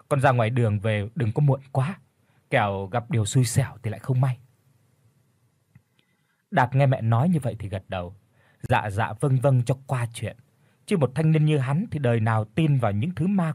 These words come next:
quỷ cô hồn cơ chứ. Đối với Đạt, mọi vấn đề trên đời này đều được giải quyết bằng khoa học,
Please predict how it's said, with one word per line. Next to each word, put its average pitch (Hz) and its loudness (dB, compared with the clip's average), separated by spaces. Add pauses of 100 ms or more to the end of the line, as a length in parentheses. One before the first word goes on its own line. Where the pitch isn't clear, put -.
quỷ 110 -4 (320)
cô 143 4
hồn 104 -4
cơ 113 -10
chứ. 135 -12 (960)
Đối 160 4
với 185 0
Đạt, 107 -4 (460)
mọi 139 2
vấn 160 0
đề 139 4
trên 170 0
đời 127 4
này 110 0 (340)
đều 156 4
được 139 2
giải 107 0
quyết 220 -2
bằng 123 -2
khoa 147 -2
học, 117 -6